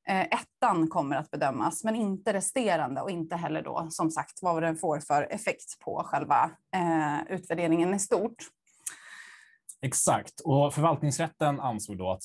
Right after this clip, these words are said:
Speaker 2: det här förtydligandet gav svar, precis som du var inne på, hur vinnande anbud skulle utvärderas, men inte hur hela utvärderingsresultatet skulle beräknas.
Speaker 1: Mm.
Speaker 2: Det vill säga, vi vet ettan, vi vet inte hur det ser ut bland övriga.
Speaker 1: Mm.
Speaker 2: Och förvaltningsrätten ansåg att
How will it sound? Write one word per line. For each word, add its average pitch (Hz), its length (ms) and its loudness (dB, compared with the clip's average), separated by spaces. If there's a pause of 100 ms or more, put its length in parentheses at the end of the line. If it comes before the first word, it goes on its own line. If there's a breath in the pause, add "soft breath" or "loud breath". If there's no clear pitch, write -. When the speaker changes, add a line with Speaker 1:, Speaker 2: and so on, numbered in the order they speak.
Speaker 2:
det 104 60 0
här 98 160 4
förtydligandet 95 500 -6
gav 110 260 4
svar, 92 260 -4
precis - 300 -6
som 95 100 4
du 95 80 6
var 98 80 6
inne 101 220 4
på, 87 380 -4
hur 92 380 -4
vinnande 151 540 6
anbud 92 460 0 (140)
skulle 101 220 0
utvärderas, 90 440 -2
men 110 100 6
inte 101 260 4
hur 95 140 2
hela 92 260 2
utvärderingsresultatet 104 880 -2
skulle 101 160 -2
beräknas. 90 420 -2
Speaker 1:
Mm. 233 80 6
Speaker 2:
Det 196 40 6
vill 117 80 2
säga, 113 160 2
vi 123 140 -2
vet 131 220 0
ettan, 107 380 -2
vi 95 60 -2
vet 95 140 -4
inte 87 220 -8
hur 87 120 -6
det 85 60 -6
ser 95 140 -4
ut - 260 -10
bland 92 360 0
övriga. 110 540 6 (100)
Speaker 1:
Mm. - 140 10 (640 loud breath)
Speaker 2:
Och 143 320 8
förvaltningsrätten 147 680 4
ansåg 117 340 2
att 101 100 -2